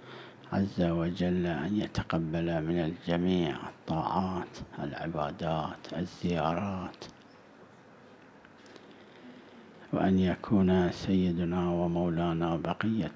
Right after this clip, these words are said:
الله المهدي الموعود صلوات الله عليه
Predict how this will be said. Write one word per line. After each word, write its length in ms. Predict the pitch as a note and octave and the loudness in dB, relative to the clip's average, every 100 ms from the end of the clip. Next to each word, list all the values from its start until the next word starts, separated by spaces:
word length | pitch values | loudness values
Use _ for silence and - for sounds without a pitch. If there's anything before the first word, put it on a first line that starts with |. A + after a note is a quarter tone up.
| - | -2
الله 460 | E2+ E2 F2+ F2 - - - - - - - - - - - - | 0 2 4 4 2 -6 -12 -20 -20 -20 -18 -16 -16 -18 -16 0
المهدي 640 | B2+ A2 F#2+ - A2+ F#2 E2+ | 2 4 2 2 2 4 4
الموعود 840 | E2+ E2+ F2 E2 G2+ G2+ F#2 E2 - - - - - - - - - - - - | 2 2 2 2 4 6 4 2 -4 -6 -12 -16 -20 -20 -20 -20 -20 -20 -20 -20
صلوات 680 | - - A2 G2+ E2+ E2 - | -8 0 2 4 2 0 -2
الله 320 | F#2 F2 E2 - - | 0 2 0 -2 -4
عليه 500 | E2+ E2 F2+ F#2 E2+ | -2 0 2 2 0